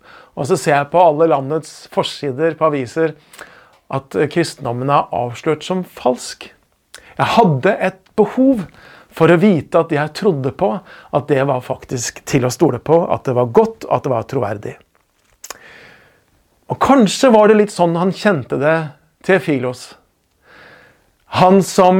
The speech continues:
Lukas evangeliet er skrevet eller dedikert til. Og hvem denne Theofilos var, det vet vi ikke så mye om, men vi hører navnet at han antageligvis ikke er en jøde, han har et greskklingende navn. Lukas gir han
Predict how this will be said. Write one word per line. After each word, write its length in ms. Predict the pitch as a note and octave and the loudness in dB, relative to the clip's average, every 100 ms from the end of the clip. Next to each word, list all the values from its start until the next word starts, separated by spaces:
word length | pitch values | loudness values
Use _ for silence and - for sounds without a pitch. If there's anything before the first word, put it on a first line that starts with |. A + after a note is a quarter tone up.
| G#3+ | 2
Lukas 540 | D#3 D3+ - G3 F#3+ - | 0 0 0 0 0 -2
evangeliet 640 | E3+ F3+ D3+ C3 B2 D3 | -2 0 0 -2 0 0
er 80 | D#3 | -2
skrevet 680 | - - F3+ C3 A2+ D3+ C#3+ | -2 0 2 2 -2 -4 -2
eller 140 | C3 C3 | -2 -2
dedikert 640 | C#3 D#3+ - D3 D3+ - - | -2 -4 -4 -2 -2 -8 -4
til. 220 | A3 A#3+ F#3+ _ _ _ - _ - - - | -4 -4 -10 _ _ _ -20 _ -20 -8 0
Og 60 | D3+ | 4
hvem 140 | A#3 | 6
denne 220 | A3+ G3+ G3+ | 6 4 2
Theofilos 800 | G#3+ G#3+ - F3+ E3 G3 - - _ _ _ - | 2 0 -2 -6 0 -2 -2 -18 _ _ _ -8
var, 460 | B2+ G3+ C4 G#3+ - _ - | 0 2 2 -4 -10 _ 0
det 140 | F3 B3 | 2 4
vet 240 | F3 - | 2 -2
vi 80 | F3 | -8
ikke 140 | F#3 | -8
så 100 | A3 | -4
mye 140 | F#3+ G#3 | 0 0
om, 100 | F#3 - - _ - | -2 -10 -20 _ -4
men 80 | E3 | 2
vi 140 | G#3+ G#3 | 4 4
hører 240 | G#3 G3+ | 4 4
navnet 480 | G3 E3+ D#3 F#3 A3+ | 4 2 0 -2 -2
at 160 | G3+ F3 | -2 -2
han 140 | F#3+ | -4
antageligvis 420 | G3 E3+ F3 F#3+ G#3 | -2 -2 -2 -4 -4
ikke 160 | - D#3 | 0 0
er 80 | |
en 80 | F#3+ G3 | 0 2
jøde, 320 | G#3+ F3+ D3 | 2 2 0
han 160 | G3 F3+ | 0 0
har 140 | F3 | -2
et 100 | D#3+ | -6
greskklingende 800 | C#3+ D3+ D3+ - - E3 F3+ G3 | -4 -4 -4 -10 -6 -4 -2 0
navn. 320 | F#3 G#3 A#3 G3+ _ _ _ _ _ _ F3 | 2 0 -4 -18 _ _ _ _ _ _ 0
Lukas 540 | G3+ G#3 A3+ A3+ A3 | 0 2 0 0 0
gir 140 | F3+ | 0
han 100 | G3 | 0